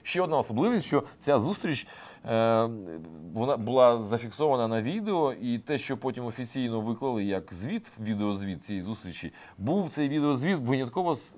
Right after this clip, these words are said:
тільки у версії з поганою якістю звуку. Що взагалі, ну як же ж так? На Путіна і самого Лукашенка не знайшли нормальних мікрофонів,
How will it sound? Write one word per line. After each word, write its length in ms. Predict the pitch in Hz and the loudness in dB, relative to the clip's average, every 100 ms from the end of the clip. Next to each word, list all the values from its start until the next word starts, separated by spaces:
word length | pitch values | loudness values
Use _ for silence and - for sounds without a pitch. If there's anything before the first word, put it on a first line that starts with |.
| 110 143 | -16 -14
тільки 220 | 139 143 | -4 -2
у 80 | 127 | 0
версії 340 | 180 160 135 | 0 0 -4
з 80 | - | 2
поганою 640 | - 117 147 196 185 156 | 6 8 8 6 4 0
якістю 500 | 147 170 170 156 160 | 2 0 -2 -6 -2
звуку. 640 | 123 98 160 240 135 - - - - - - - - | 0 4 8 10 8 0 -10 -14 -18 -18 -20 -20 -10
Що 140 | 117 | -6
взагалі, 420 | 92 107 220 214 | -2 0 4 4
ну 120 | 170 117 | 4 2
як 240 | 139 233 - | 6 6 6
же 80 | |
ж 140 | 160 - | -2 10
так? 260 | 180 - 92 87 | 10 10 -2 -6
На 60 | 101 | -6
Путіна 440 | - 220 226 175 | -4 -6 -4 0
і 60 | 139 | 0
самого 360 | - 190 165 170 | 0 0 0 0
Лукашенка 600 | 165 160 - 202 220 143 | -4 -6 -4 -4 -2 -4
не 120 | 127 | -4
знайшли 460 | 120 139 160 220 190 | -8 -10 -10 -8 -2
нормальних 500 | 135 135 220 190 - | 0 0 -2 -6 -8
мікрофонів, 600 | 127 113 - 240 247 | -2 -2 0 -2 -2